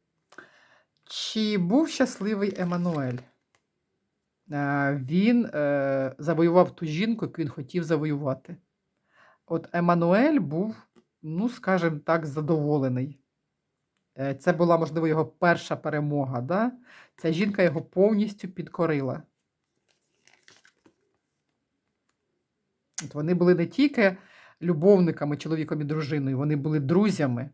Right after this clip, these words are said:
соратниками, однодумцями, е, совєтчиком вона йому була. Собственно говоря, він прожив із нею щасливе життя.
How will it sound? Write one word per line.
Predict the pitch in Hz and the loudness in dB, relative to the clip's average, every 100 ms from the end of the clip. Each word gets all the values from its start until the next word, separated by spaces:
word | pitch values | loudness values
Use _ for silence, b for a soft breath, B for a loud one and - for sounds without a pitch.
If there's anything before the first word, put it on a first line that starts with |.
| _ _ _ _ | _ _ _ _
соратниками, | - 151 156 214 202 143 131 123 120 | -6 0 4 2 0 -6 -6 -8 -4
однодумцями, | 156 165 147 139 151 226 220 - 131 113 151 - _ | -2 0 0 0 2 2 0 -2 -4 -4 -8 -16 _
е, | - 131 | -8 -8
совєтчиком | - 160 147 226 226 - - 135 | -4 -2 2 0 -2 -10 -8 -6
вона | 131 135 | -2 -2
йому | 131 131 | -2 -2
була. | 123 139 123 113 143 160 _ - 143 - - - - - _ _ _ _ _ _ _ _ _ _ _ _ _ _ | -2 -2 -2 -4 -8 -18 _ -18 -18 -16 -18 -18 -20 -20 _ _ _ _ _ _ _ _ _ _ _ _ _ _
Собственно | - - 349 381 285 277 | -8 -4 0 4 6 6
говоря, | 285 294 339 381 | 6 4 4 4
він | 269 240 | 2 0
прожив | 226 220 247 | -2 0 2
із | 202 175 | 0 0
нею | 185 269 214 | 2 2 2
щасливе | 196 - 226 247 240 151 175 170 156 | -2 -4 0 0 -2 -6 -2 -2 -2
життя. | 143 - _ 120 113 | -4 -10 _ -10 -10